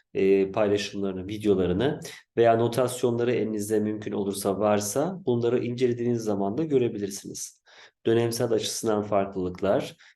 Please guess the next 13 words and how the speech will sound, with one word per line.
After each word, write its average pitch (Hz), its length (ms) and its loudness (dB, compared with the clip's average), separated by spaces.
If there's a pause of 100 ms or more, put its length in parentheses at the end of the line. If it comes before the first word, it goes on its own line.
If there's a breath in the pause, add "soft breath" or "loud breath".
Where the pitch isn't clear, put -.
(100)
müzik 120 320 -4
yazısı 113 560 0
açısından 98 480 -4
farklılıklar, 90 840 -2 (460 loud breath)
e, 101 60 4 (1600)
müzik 117 300 -2
yazısı 117 360 2
derken 110 500 2
müzikal 107 440 -2
dinamikler, 110 800 0
motifler, 110 720 -2
cümleler 101 800 -2 (400 soft breath)
gibi, 104 460 -4